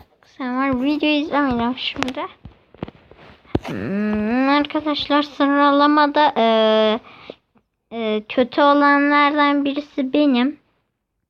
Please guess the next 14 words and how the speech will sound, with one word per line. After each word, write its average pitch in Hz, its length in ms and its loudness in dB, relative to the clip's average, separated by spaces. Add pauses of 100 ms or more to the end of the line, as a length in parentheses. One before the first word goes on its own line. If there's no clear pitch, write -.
(120)
Burada. 220 380 -8 (1080)
Hmm, 233 1000 -2 (640)
Kubilay, 285 720 2
e, 220 60 2 (880)
yani 240 360 0 (180)
Kadir 262 380 -2
amcam 240 560 0
en 269 160 2
sonuncu, 233 680 -4
Kubilay 226 520 0
oynuyor 185 400 -4
ama. 269 240 -6 (1040)
Ben 285 300 2
dördüncüyüm. 269 1080 2